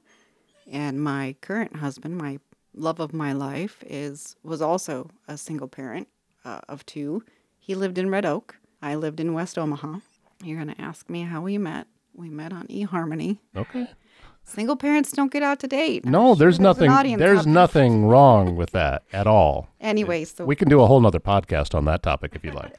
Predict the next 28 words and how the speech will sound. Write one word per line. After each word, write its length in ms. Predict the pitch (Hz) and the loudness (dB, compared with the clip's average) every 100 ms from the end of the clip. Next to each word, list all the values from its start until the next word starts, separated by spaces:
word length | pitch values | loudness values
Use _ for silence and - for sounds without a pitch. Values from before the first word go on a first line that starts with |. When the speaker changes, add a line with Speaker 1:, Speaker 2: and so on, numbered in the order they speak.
| - | -4
Speaker 1:
Ah, 340 | 185 180 - - - - - - | -2 -2 -8 -14 -16 -12 -10 -8
I'll 140 | 160 | -8
pass, 500 | - 160 143 143 - | -8 -8 -8 -8 -10
but 120 | 180 - | -12 -10
thank 240 | 180 214 - | -6 -6 2
you. 540 | 214 - 202 - 196 - - - - | 2 4 4 4 2 2 0 -2 -2
Speaker 2:
<laughs> 0 | |
Speaker 1:
Um, 520 | 220 190 196 190 165 - _ _ _ _ _ _ - | -2 0 -2 -4 -6 -14 _ _ _ _ _ _ -8
ironically, 540 | 202 190 185 - 180 | -2 0 0 -4 -8
it's, 180 | 160 - | -8 -10
it's 160 | 175 - | -14 -2
very 240 | 220 202 | 2 2
difficult 500 | 190 185 185 165 - _ _ _ - | 0 -4 -4 -4 -4 _ _ _ -16
to 100 | 165 | -8
do 160 | 180 | -6
a 20 | |
long 280 | 170 156 160 | -4 -4 -4
distance 380 | 156 - 151 - | -6 -8 -10 -10
relationship 640 | 151 143 139 143 - 135 143 | -10 -10 -10 -12 -12 -16 -14
and 140 | 143 | -14
make 180 | 131 - | -14 -16
it 100 | - _ _ _ _ | -20 _ _ _ _
prosper 500 | 143 139 - 120 92 | -12 -12 -16 -18 -16
and 200 | - - _ | -16 -18 _
flourish. 460 | 131 80 - - - _ | -12 -12 -12 -16 -18 _
And 500 | 139 139 131 131 - _ _ _ _ _ _ | -12 -8 -8 -10 -14 _ _ _ _ _ _
so 320 | - 143 147 | -14 -10 -8
we 380 | 156 160 185 | -8 -8 -8